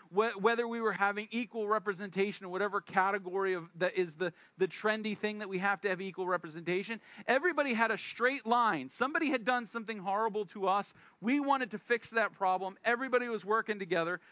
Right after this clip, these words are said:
But over time, right, it starts to fall apart and starts to deviate because we stop judging based on the, the, the starting point and the ending point. We start judging based on our own desires, our own needs, our own wants.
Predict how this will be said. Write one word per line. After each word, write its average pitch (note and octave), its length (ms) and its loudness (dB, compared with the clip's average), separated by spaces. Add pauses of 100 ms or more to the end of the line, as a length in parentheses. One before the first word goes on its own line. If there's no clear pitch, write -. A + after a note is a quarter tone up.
(140)
But A3 100 0
over C4 320 0
time, C4 520 0
right, B3 240 0
it A3 140 -2
starts A#3 320 -2
to G#3+ 80 -8
fall A3 260 -2
apart A#3 360 -2
and - 80 -20
starts A3 300 -4
to G3 80 -18
deviate A#3+ 560 -6 (340)
because A3 420 -2
we A3+ 180 -8
stop C#4 480 0 (120)
judging A#3 460 0
based A3+ 300 -2
on A3+ 100 -8
the, G3+ 100 -8 (480)
the, G3 240 0
the E3+ 100 -6
starting A#3+ 420 0
point A3 260 -8
and F#3+ 80 -10
the G3 100 -6
ending B3+ 240 0
point. G#3 220 -8
We F#3+ 80 -14
start G3+ 380 -6
judging E3+ 340 -6
based D#3 260 -6
on D3 80 -8
our D3 160 -6
own C3+ 220 -12
desires, A2+ 420 -4 (920)
our D#3 160 -2
own D#3+ 240 -6
needs, C#3 340 -10 (560)
our E3+ 180 0
own E3+ 240 -6
wants. D#3 320 -2